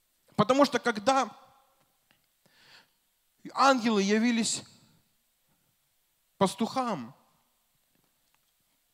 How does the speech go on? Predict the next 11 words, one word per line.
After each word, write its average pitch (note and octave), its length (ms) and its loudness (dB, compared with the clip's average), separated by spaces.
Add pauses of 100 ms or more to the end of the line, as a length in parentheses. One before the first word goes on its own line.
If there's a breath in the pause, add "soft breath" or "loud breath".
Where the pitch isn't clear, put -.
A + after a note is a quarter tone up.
(180)
это A#3 200 -4
не C4+ 120 -2
были B3+ 240 0
знатные A#3+ 540 -6
люди. G3+ 340 -6 (1700 loud breath)
Это A#3+ 180 -2
не C4+ 120 0
были A#3+ 180 2
богатые G#3 560 2
люди. F#3+ 360 -4 (4000)
Это F#3+ 440 0